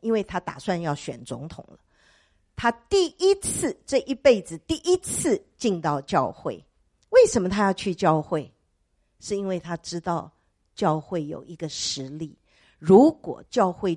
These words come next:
动员起来的话，是靠他，靠着，靠向他的话，他会得到很大的益处。所以从一五二灵粮堂投入政治的关心，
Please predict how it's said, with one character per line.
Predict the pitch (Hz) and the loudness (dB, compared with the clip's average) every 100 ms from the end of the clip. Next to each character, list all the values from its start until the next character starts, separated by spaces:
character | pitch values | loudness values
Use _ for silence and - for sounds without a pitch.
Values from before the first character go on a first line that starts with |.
| - | -2
动 | 330 240 | -2 -2
员 | 165 143 147 | -6 -8 -10
起 | 156 - | -10 -10
来 | 82 - | -10 -16
的 | - | -16
话， | 143 135 - _ _ _ _ _ _ _ _ _ | -12 -12 -14 _ _ _ _ _ _ _ _ _
是 | - 202 - | -10 -8 -6
靠 | - - 190 | 0 2 2
他， | - - - _ | 0 -4 -6 _
靠 | - 302 | 0 0
着， | 220 127 - _ _ | 0 -6 -18 _ _
靠 | - - 208 | -2 2 2
向 | 185 196 160 | 2 0 0
他 | 165 156 | -6 -4
的 | 156 | -4
话， | - 131 - _ _ | -6 -6 -8 _ _
他 | - | -10
会 | 175 151 | -8 -8
得 | 143 | -12
到 | 139 139 | -12 -12
很 | 131 123 | -12 -18
大 | - 135 127 | -14 -16 -16
的 | 90 | -20
益 | - 151 123 | -20 -20 -20
处。 | - - - _ _ _ _ _ _ | -18 -18 -20 _ _ _ _ _ _
所 | - 294 | -2 0
以 | 302 208 - | 0 -4 -8
从 | - - 190 208 233 | -10 0 0 0 -4
一 | 269 277 | -2 -2
五 | 214 143 | -2 -2
二 | - 196 | 0 0
灵 | 170 170 | -2 -6
粮 | 180 175 | -4 -4
堂 | 185 170 165 | -6 -12 -14
投 | - - 175 175 | -16 -2 4 4
入 | 254 294 240 160 - | 2 -2 -4 -6 -2
政 | 277 226 185 | 0 0 -2
治 | - 202 | -6 -8
的 | 160 | -8
关 | 156 - 185 190 | -12 0 0 0
心， | 196 - 190 185 | -8 -10 -8 -10